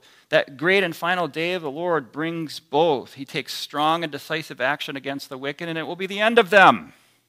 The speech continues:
Amen. Justice, and we will all open our mouths in awe at the correct, accurate, precise, wonderful, beautiful justice of God.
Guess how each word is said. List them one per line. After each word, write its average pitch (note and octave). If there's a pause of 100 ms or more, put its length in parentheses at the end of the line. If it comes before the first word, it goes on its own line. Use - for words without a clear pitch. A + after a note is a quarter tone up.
(1120)
Amen. G3
Justice, D3+
and C#3+
we D#3
will D3
all D#3+ (240)
open F3
our D3+
mouths D3
in C#3 (120)
awe D3+ (300)
at C3+
the C3 (180)
correct, D#3+ (100)
accurate, E3+
precise, E3+
wonderful, D#3
beautiful D#3
justice C#3+
of B2+
God. C#3